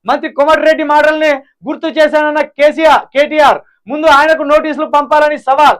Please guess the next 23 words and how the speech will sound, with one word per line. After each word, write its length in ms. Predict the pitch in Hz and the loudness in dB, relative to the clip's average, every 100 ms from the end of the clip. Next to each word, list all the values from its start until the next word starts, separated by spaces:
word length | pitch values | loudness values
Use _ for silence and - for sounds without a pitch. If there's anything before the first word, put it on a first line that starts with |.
| _ _ - | _ _ 2
కోర్టు 280 | 311 320 | 2 2
విచారణ 400 | 311 311 311 302 | -4 -2 2 2
ఎదుర్కోక 720 | 302 285 311 320 302 311 285 269 - _ 285 | 0 -2 -4 0 0 4 2 2 -6 _ -4
తప్పదని 400 | 294 302 294 311 | 0 0 0 -2
ఠా-, 420 | - 277 285 - _ _ _ _ _ _ 220 | 0 0 0 -2 _ _ _ _ _ _ 0
ఠాకూర్ 540 | 277 269 285 285 240 | 0 0 -2 -2 -2
కౌంటర్. 760 | - 247 277 269 208 - _ _ | -2 -2 0 0 0 -2 _ _
ఇది 640 | 214 226 220 202 190 151 - | -10 -6 -6 -4 -4 -6 -8
క-, 340 | 147 131 110 98 | -6 -6 -8 -10
ఠాకూర్ 360 | 170 208 - 285 | -6 -6 -4 -4
గారు 580 | 277 269 175 156 190 - _ _ _ _ - | 0 2 0 -4 -10 -16 _ _ _ _ -20
ఇట్లా 200 | 208 233 | -8 -4
వేసుకుంటా 480 | 233 226 277 277 269 | -4 -6 -8 -6 -2
పోతే 280 | 269 262 | -2 0
అందరు 340 | 277 247 247 220 | -2 -2 -4 0
భయపడతారు 460 | 240 240 247 254 | 0 0 -4 -6
అనుకుంటే 280 | 247 233 254 | -8 -6 -8
మీ 100 | 247 | -8
భ్రమ. 400 | 190 185 180 143 - _ _ _ | -6 -4 -4 -6 -12 _ _ _
ఇది 220 | 233 262 | -10 -10
ఫస్ట్ 320 | 254 220 220 | -4 -4 -6
కేటీఆర్ 540 | 277 226 240 247 277 269 | -10 -4 -2 0 2 2
అనలే, 460 | 233 233 226 - | 0 0 -2 -2